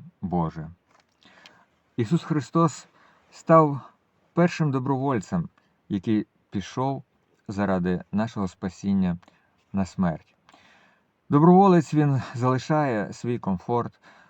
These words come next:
залишає своїх рідних, близьких, все те, що було йому дороге, що він будував, що він, е, про що мріяв, до чого прагнув,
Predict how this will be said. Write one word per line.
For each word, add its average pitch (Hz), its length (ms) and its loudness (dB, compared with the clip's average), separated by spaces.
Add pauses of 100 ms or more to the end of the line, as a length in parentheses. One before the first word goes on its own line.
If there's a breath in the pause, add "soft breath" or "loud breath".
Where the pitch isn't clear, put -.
(160 soft breath)
залишає 139 500 -2
своїх 113 640 -4 (420 loud breath)
рідних, 107 480 -4
близьких, 104 580 -6 (340 soft breath)
все 180 200 0
те, 175 140 0
що 156 200 -2
було 147 200 0
йому 139 200 -2
дороге, 127 560 -2
що 98 560 -4 (520 soft breath)
він 104 460 0 (100)
будував, 110 680 -2
що - 200 -10
він, 87 300 -2 (680 soft breath)
е, 87 440 -8 (1800 soft breath)
про 117 140 -4
що 139 200 -4
мріяв, 104 520 -2 (840 loud breath)
до 107 160 -4
чого 110 260 -4
прагнув, 120 580 0